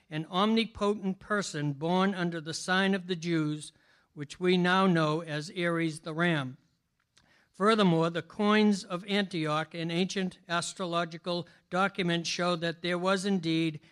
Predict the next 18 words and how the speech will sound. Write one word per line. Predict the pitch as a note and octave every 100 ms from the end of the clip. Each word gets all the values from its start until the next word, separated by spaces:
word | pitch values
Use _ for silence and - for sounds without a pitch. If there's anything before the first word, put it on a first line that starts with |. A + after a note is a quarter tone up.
| _ D#3+
a |
Star | D3+ - F#3 F#3 G3
of | F#3+ D3
Bethlehem | F3 E3+ D3 C#3+ C#3+ D3+
as | D3+ C#3 D3
reported | D3 - F#3+ F#3 F3+ F3
in | D3 D#3+
the | D3
biblical | C#3 E3+ F3 - F3
account | E3 E3 E3 C#3+ C3+ - _ _ _ -
of | C#3+
Matthew. | C#3 D3 D3 C#3+ B2+ - _ _ _ _ _ _ _ _ _ _ _ _
So | - D#3+
not | D#3+ F3 G3
only | F#3+ F3 F3 F3+
was | G3+ E3 D#3+
the | F3 D#3+
event | - D#3+ D#3+ E3+ E3